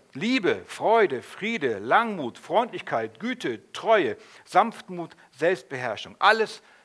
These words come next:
wächst bei denen, die Christus nachfolgen. Denn so, gegen solche Dinge gibt es kein Gesetz.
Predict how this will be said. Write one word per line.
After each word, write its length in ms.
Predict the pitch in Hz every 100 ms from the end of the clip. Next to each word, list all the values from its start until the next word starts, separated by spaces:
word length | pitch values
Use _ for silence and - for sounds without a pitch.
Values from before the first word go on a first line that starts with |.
| _
wächst 500 | 120 165 - - -
bei 140 | 113 107
denen, 400 | 139 143 110 92
die 100 | 90
Christus 500 | - - - 120 110
nachfolgen. 640 | 110 101 - 87 80 101
Denn 160 | 113 104
so, 140 | 127
gegen 300 | - 123 117
solche 360 | 101 135 185 165
Dinge 300 | 147 127 113 - - _
gibt 180 | - -
es 160 | 104 -
kein 320 | - 156 170
Gesetz. 540 | 156 135 120 - -